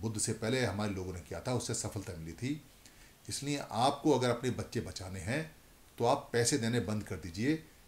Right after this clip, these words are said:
क्योंकि जब आप ये कहते हैं कि ब्राह्मण को दिया हुआ पैसा या मंदिर में दिया हुआ पैसा वो हम ही को नुकसान करता है,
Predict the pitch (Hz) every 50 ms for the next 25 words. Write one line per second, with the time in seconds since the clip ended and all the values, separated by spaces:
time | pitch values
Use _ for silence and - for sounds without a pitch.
0 | - - - 120 110 - 143 123 127 120 127 127 127 - 117 117 123 123 123 113
1 | 104 - - 101 85 82 101 117 143 165 - - - - - - - - - -
2 | - - - - - - - - - 143 147 147 143 139 - - - - - -
3 | - - - 107 95 113 110 113 123 139 165 185 180 170 151 120 123 120 110 104
4 | 101 98 92 - 90 87 - - 120 131 147 151 143 117 113 113 110 117 147 156
5 | 143 135 117 107 104 104 98 98 92 - 92 87 87 - 127 143 151 143 143 143
6 | 95 85 95 117 165 165 175 139 113 - - - 107 95 - - 87 87 - 95
7 | 87 90 110 139 165 175 -